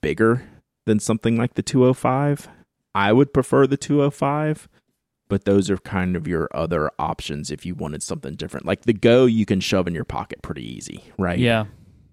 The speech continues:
Speaker 1: Um, as opposed to the Eco, it's just bigger and bulkier. A-, as much as I like those pens,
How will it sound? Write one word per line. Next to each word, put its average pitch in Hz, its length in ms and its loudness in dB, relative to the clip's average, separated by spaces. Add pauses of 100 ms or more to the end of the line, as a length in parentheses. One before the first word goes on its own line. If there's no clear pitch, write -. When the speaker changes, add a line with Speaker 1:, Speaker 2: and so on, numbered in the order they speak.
(720)
Speaker 1:
Um, 85 320 -4 (100)
as 80 160 -4
opposed 85 300 -4
to - 40 -10
the - 180 -10
Eco, 71 420 -6
it's - 220 -8
just - 300 -8
bigger 123 240 4
and 87 160 2
bulkier. 71 640 -4 (580)
A-, 98 240 0
as 101 160 0
much 104 200 2
as 95 80 -2
I 90 60 2
like 80 200 -4
those 80 180 -6
pens, 87 480 -4